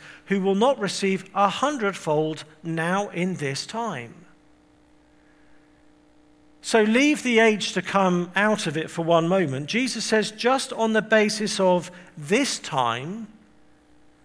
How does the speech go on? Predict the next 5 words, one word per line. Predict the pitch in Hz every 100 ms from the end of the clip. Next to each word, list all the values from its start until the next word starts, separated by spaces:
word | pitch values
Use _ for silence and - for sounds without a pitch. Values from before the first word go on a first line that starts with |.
| _ _ _ - _ _ -
such | - - 269 - -
people | - 247 - 160 165 175
receive | 175 185 - 240 226 143 139 156 - - _ _ _ _ _ _ _ -
a | 175
hundredfold | 156 - 220 233 156 151 - 135 120 127 165 -